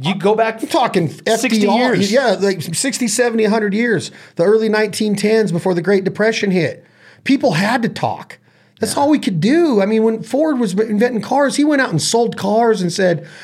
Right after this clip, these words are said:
Speaker 2: "This is," you know, they talked. They, they did. I, I'm just saying, like, we are being dumbed down to the point now with what's going on currently that we don't have to get in with what's go-, you know, with the pandemic and the current stages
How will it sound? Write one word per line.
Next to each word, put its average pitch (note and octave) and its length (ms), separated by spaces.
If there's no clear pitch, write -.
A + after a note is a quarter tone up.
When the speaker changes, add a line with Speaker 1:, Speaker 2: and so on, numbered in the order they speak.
Speaker 2:
"This G#3+ 160
is," G3+ 180
you G3 140
know, G3 160
they G#3+ 200
talked. F#3 640
They, G#3 360
they G3+ 160
did. G3+ 400
I, F3+ 200
I'm F#3+ 120
just F3+ 180
saying, F#3+ 260
like, D3 220
we G3 180
are A3+ 120
being F3+ 320
dumbed F3 320
down E3+ 300
to D3+ 60
the C#3+ 60
point D#3 300
now E3 200
with C#3 140
what's D#3+ 180
going E3+ 240
on D3 160
currently E3 440
that C#3+ 160
we D3+ 100
don't D#3 160
have D3+ 160
to D3+ 80
get C3+ 180
in D3 220
with C3+ 160
what's C3+ 200
go-, C#3+ 200
you C#3 80
know, C3 100
with B2 140
the A#2+ 80
pandemic C#3+ 560
and C3 140
the - 200
current D#3+ 280
stages D3 480